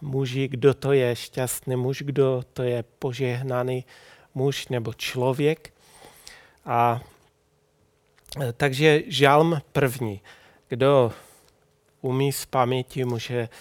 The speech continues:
citovat z paměti. Eh, budu číst z ekumenického překladu. "Blaze muži, který se neřídí radami svévolníků,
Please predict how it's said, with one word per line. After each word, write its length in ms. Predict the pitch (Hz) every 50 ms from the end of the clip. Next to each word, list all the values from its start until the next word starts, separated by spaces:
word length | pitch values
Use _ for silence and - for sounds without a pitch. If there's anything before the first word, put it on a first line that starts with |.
| - _
citovat 600 | - - 123 117 - - 131 120 123 123 120 -
z 100 | - -
paměti. 680 | - - 123 117 113 113 113 113 - - - 113 104 - _ _ _ _ _ _ _ _ _ _ _ _ _ _ _ _ _ _ _ _ _ _ - _ _ _ _ _ _ _ _ _ _ _ _ _ _ _ _ _ _ _ _ _ _ _ _ -
Eh, 200 | 131 120 117 120
budu 260 | 120 127 131 143 151
číst 460 | 151 - - 156 156 143 - - -
z 60 | - -
ekumenického 920 | 156 - - - 151 139 139 135 135 135 131 - - - - 131 123 123
překladu. 600 | 123 - - 131 117 - - 131 120 113 110 107 - _ _ _ _ _ _ _ _ _ _ _ _ _ _ _ _ _ _ -
"Blaze 460 | 160 139 135 143 160 160 - 202 190
muži, 480 | 180 170 165 160 147 - 135 117 110 110 _
který 400 | - - - - 135 135 139 139
se 240 | - - - 147 135
neřídí 840 | 127 127 135 139 147 143 170 165 170 175 165 180 175 160 160 160 143 - - -
radami 580 | 143 143 143 139 135 139 147 143 143 139 139 127
svévolníků, 1200 | - - - 143 143 139 139 139 135 147 147 143 143 143 147 147 147 143 - - 147 147 143